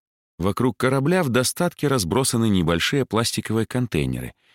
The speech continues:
которые смогут защитить мою добычу от длительного воздействия непогоды. А вот это странно. Среди вещей убитых падальщиков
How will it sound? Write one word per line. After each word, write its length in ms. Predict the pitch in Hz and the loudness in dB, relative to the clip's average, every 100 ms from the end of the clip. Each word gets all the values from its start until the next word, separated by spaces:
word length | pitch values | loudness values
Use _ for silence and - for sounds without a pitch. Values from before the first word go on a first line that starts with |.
| _ - | _ -6
которые 340 | 82 85 85 | -2 0 0
смогут 360 | - 92 85 71 | 2 0 0 0
защитить 500 | 80 - 87 101 85 | 0 0 0 -2 0
мою 240 | 82 82 | 0 2
добычу 500 | 76 78 120 - 71 _ _ | 0 0 -2 -2 -6 _ _
от 220 | - 78 65 | -6 -6 -2
длительного 540 | 90 123 117 110 95 | -2 -2 -2 0 0
воздействия 640 | 87 76 67 87 - 85 80 | 0 -2 0 -2 0 -2 0
непогоды. 680 | 80 - 82 69 60 - _ _ _ _ _ _ _ _ _ _ _ _ _ - | 0 -2 -4 -6 -6 -10 _ _ _ _ _ _ _ _ _ _ _ _ _ -6
А 140 | 82 | -4
вот 200 | 73 73 | -2 -2
это 200 | 87 - 139 | -4 -4 -6
странно. 760 | - - 98 73 69 69 71 - _ _ _ | -6 -4 -2 0 0 -2 -4 -8 _ _ _
Среди 360 | - 80 78 80 | -4 -2 0 2
вещей 480 | 82 - 92 92 - | 0 0 0 0 -2
убитых 460 | 80 80 85 78 | -4 -2 -2 -4
падальщиков 640 | - 110 78 65 - - | -4 -2 -2 -4 -6 -10